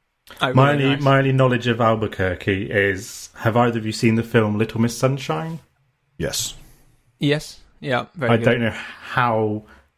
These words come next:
Speaker 2: accurate. I, I, I think it was the, I quite like that film, and I can't remember if the competition was in Albuquerque or they were from Albuquerque. I can't remember.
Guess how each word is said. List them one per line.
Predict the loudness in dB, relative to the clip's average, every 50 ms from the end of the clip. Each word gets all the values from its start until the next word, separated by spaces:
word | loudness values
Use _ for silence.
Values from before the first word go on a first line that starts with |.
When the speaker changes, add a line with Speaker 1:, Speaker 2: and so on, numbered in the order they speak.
| _ _
Speaker 2:
accurate. | -4 -4 -4 -6 -4 -2 0 0 0 0 0 0
I, | 0 0
I, | 2 2 0 0 2 0 -2
I |
think | -2 -2 -6 -6 -6 -6
it | -4 -2
was | -2 -4 0
the, | 2 2 2 2 2 -2 -4 -8 -14 _ _ _ _ _ _ _ _ _ _ _ _ _
I | 0 0 2
quite | 2 2 2
like | 2 0 -2
that | -4 -6
film, | -4 -4 -4 -2
and | -2 -4
I | -4
can't | -2 -2 -2 -2 0
remember | -2 0 0 -2
if | -2 -2 -2
the | 0 0 0 0 -2 -4
competition | -4 -2 -2 -2 -2 -6 -14 -4 -2 -2 -2 0 -2 -2
was | -2 0 0
in | -2 -2
Albuquerque | 0 -2 -2 -2 -4 -6 -4 -2 -2 -2 -2 -2 -4 -2 -2
or | 0 0 0 -2 -2 -6 -12 -20 _ _ _ _ _ _ _
they | 0 0 2
were | 0 -2
from | -2 0 0 0 0
Albuquerque. | -2 -4 -4 -6 -6 -6 -6 -6 -6 -6 -6 -6
I | -6 -6
can't | -4 -6 -6 -6
remember. | -4 -6 -6 -6 -6 -6 -8 -10